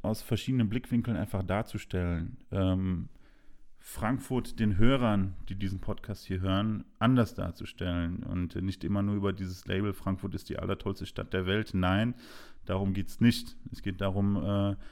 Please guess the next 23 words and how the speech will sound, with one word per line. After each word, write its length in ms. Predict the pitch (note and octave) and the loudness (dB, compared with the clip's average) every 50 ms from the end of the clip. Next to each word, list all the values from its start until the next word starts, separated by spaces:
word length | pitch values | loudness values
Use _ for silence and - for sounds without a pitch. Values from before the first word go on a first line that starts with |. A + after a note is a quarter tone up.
| - - - - | -12 -10 -10 -10
Frankfurt 480 | - - G#2 G#2+ A#2 - A#2 G#2+ G2 | -2 0 2 2 2 2 0 0 0
auf 160 | G2+ G2+ G2+ | 0 0 0
verschiedene 680 | - - - - A2 - - - A#2+ A#2+ A2+ G#2+ G2 G2 | -2 -4 -4 -2 -2 -2 -2 -2 -2 0 2 2 2 0
Art 220 | - G2 G2 - | -2 -4 -4 -2
und 100 | G2 F#2 | 0 2
Weisen 520 | F2+ F#2 F#2 F#2+ F#2 G#2 G2 F#2+ F#2+ G2 - | 2 2 2 2 2 0 0 0 -2 -4 -8
zu 140 | - - G2 | -10 -10 -2
präsentieren 680 | - - - - F#2 F2 F2 E2 - - G#2+ A2 A2 G#2+ | 0 0 2 2 2 0 -2 -2 0 0 2 2 2 2
von 200 | - - G2+ - | 2 2 0 2
verschiedenen 500 | - G2+ F#2+ - G#2 G2 G2 F#2 F#2 F#2 | 0 -2 -2 -2 0 0 2 2 4 4
Menschen 520 | F#2+ F#2+ G#2+ A2 - A#2+ A#2+ A2+ A#2+ - - - - - - - - - | 4 4 2 2 2 0 0 0 0 -4 -12 -20 -20 -20 -20 -20 -12 -8
und 100 | - F#2 | -6 -6
vor 140 | - - G#2+ | -2 0 0
allem, 120 | G2+ G#2 G2 | 2 2 0
was 140 | G2+ - | 0 -2
macht 160 | - G#2 - - | -2 -4 -6 -6
Frankfurt 420 | - - A#2+ G#2 - - - F2+ | -6 -6 -6 -4 -4 -4 -4 -2
aus? 400 | - G#2 B2 B2 F#2 - - - - | -2 -2 -2 -2 -4 -6 -10 -10 -6
Und, 380 | - F#2 F#2 F2+ E2 - - - | -4 -2 -2 -2 -2 -4 -6 -6
ähm, 500 | - F#2+ G2 F#2 F2+ F2 F2+ F2 E2+ - - - - - - - - - - - - - - | -2 -2 0 0 0 0 0 0 -2 -4 -6 -12 -20 -20 -20 -20 -20 -20 -20 -20 -20 -8 -2
wohin 380 | F#2 F2+ F2+ G#2+ G#2+ B2+ B2+ | 2 6 8 8 8 8 6
geht 180 | A#2 A#2+ A#2 - | 4 2 0 0
Frankfurt 720 | - - A2 A2 A2 - - A2 G#2+ G2+ - - - | -2 -2 0 0 -2 -2 -2 -2 -2 -2 -2 -8 -14